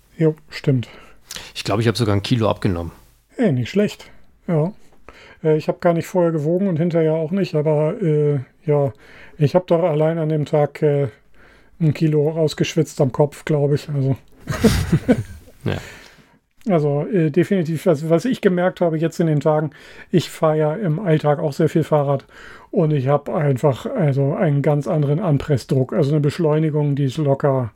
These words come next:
Speaker 1: äh, weitaus höher. Ich bin jetzt gerade zurückgefahren aus dem Garten, da bin ich immer so un-, unter zwanzig K M H auf der langen Strecke, das geht so an einer langen Strecke entlang gefahren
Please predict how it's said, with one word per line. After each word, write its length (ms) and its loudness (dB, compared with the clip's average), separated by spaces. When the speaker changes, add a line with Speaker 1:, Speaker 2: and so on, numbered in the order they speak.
Speaker 1:
äh, 460 0
weitaus 400 -2
höher. 180 2
Ich 100 -6
bin 120 2
jetzt 180 -2
gerade 280 0
zurückgefahren 720 0
aus 140 -6
dem 100 0
Garten, 380 0
da 100 0
bin 120 2
ich 80 2
immer 200 2
so 160 2
un-, 480 -2
unter 360 0
zwanzig 500 0
K 220 2
M 100 -2
H 380 0
auf 120 -4
der 100 2
langen 340 2
Strecke, 480 0
das 200 -10
geht 160 -2
so 80 -2
an 160 -2
einer 200 -2
langen 300 0
Strecke 300 -4
entlang 360 -2
gefahren 440 0